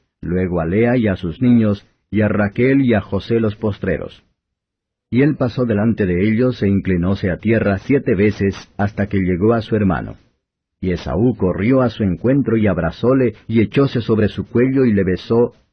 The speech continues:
y lloraron. Y alzó sus ojos y vio las mujeres y los niños, y dijo,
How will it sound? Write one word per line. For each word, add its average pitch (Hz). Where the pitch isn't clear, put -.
y 101
lloraron. 82
Y 120
alzó 123
sus 110
ojos 104
y 90
vio 101
las 98
mujeres 107
y -
los 95
niños, 113
y 95
dijo, 98